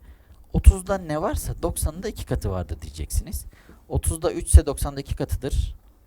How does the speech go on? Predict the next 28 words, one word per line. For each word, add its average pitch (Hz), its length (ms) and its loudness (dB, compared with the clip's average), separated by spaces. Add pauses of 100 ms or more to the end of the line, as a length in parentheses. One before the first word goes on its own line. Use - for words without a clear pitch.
(120)
Altı. 87 520 -2 (360)
E, - 100 -12
ağırlık - 340 0
merkeziydi 143 500 -4
burası. 92 480 0 (220)
Tepeden 127 500 8 (600)
iki - 260 -2
birim, 165 260 -2 (180)
aşağıdan 147 720 2
bir 123 180 4
birim. 85 240 -2
Yani 131 280 -2
aşağının 143 560 2
iki 123 220 -10
katı 180 360 0 (380)
yukarısına 127 520 4
eşit - 180 4
olmak 120 280 -2
zorundadır. 98 600 -4
Burası 143 320 4
altı 120 240 -2
ise 165 260 4 (500)
burası 117 200 8
da - 60 0
kaç - 240 0
olsun? 143 340 0 (480)
On 147 140 -2
iki - 300 -8